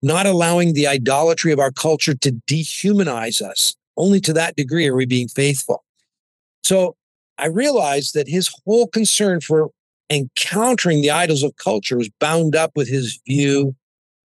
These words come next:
of a missionary church, a missional church being in their identity of being the new humanity, living into the story and calling others into it.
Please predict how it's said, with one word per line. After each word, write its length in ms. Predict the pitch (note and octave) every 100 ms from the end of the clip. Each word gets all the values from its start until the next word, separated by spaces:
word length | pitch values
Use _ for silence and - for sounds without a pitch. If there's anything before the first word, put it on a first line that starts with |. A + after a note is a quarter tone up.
| -
of 140 | A#2+
a 80 | C3+
missionary 600 | C3 D#3 - E3 D3+ C#3
church, 680 | B2+ - E3 G2 - - - _ _ _ _ _ _ -
a 80 | C3+
missional 500 | C3+ E3 - F3 D3+
church 640 | - - D#3 A2 - - - _ _ _ -
being 400 | D#3+ D#3+ D#3 D3+
in 120 | D3
their 180 | D3 C#3
identity 640 | C3+ C3 E3 F3 C3+ B2
of 120 | B2+ A#2+ -
being 300 | E3+ F#3 D#3
the 100 | C#3+
new 160 | C#3
humanity, 760 | B2+ C3 C3+ C3+ C3 B2+ C3 B2 -
living 600 | B2 D3+ G3 F3+ D3+ C#3 C#3+ C#3 _ -
into 180 | D#3 D#3
the 120 | C3
story 460 | - - C#3 C#3 C3
and 140 | C3
calling 360 | - C#3 C3 B2+
others 340 | - C3 C3
into 340 | C3 B2 A2+ G#2
it. 120 | F2+